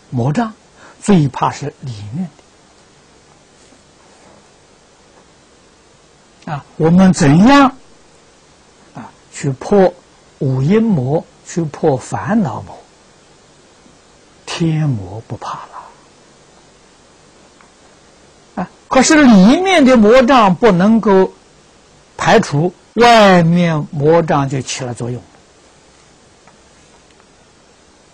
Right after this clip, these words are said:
啊，里头没有魔障啊，外面魔障不起作用。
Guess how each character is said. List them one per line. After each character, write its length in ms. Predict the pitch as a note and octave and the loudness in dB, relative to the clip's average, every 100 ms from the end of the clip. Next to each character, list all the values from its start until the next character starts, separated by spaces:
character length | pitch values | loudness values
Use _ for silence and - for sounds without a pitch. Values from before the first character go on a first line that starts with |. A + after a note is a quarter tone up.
| _ _ _ _ _ _ - | _ _ _ _ _ _ -10
啊， 200 | D#3+ C#3+ - | -10 -10 -2
里 340 | G#3 G3 C#4+ | 4 4 4
头 280 | D4 F4+ D#4+ | 4 2 2
没 180 | C#4 A#3 | 2 2
有 100 | F#3+ | 2
魔 240 | C#3+ D#3+ | 0 -2
障 280 | F3 F3+ D3+ | 0 -2 -4
啊， 100 | B2 _ - | -10 _ -4
外 300 | A3+ G#3 E3+ | 0 0 0
面 280 | E3 D#3+ C3+ | -4 -4 -6
魔 220 | B2+ D3+ | -6 -6
障 260 | D3 C3 A2+ | -6 -8 -6
不 120 | E3+ | -8
起 180 | - C3 | -6 -10
作 160 | C3+ | -10
用。 120 | E3+ | -14